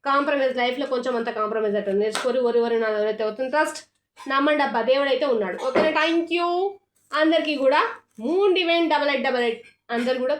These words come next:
సబ్స్క్రైబ్ చేసుకొని and బెల్ ఐకాన్ ఆన్లో పెట్టుకోండి. నా నోటిఫికేషన్ మీకు వెంటనే వస్తది.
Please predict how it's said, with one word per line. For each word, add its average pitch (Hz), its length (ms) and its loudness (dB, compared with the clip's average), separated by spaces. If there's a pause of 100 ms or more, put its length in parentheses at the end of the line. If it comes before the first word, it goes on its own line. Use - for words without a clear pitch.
(140)
సబ్స్క్రైబ్ 320 560 -2
చేసుకొని 302 340 2 (500)
and 240 180 2
బెల్ 311 180 0
ఐకాన్ 302 260 0
ఆన్లో 247 280 2
పెట్టుకోండి. 233 480 -2
నా 311 80 2
నోటిఫికేషన్ 247 680 -2
మీకు 403 180 0
వెంటనే 196 340 0
వస్తది. 247 380 -2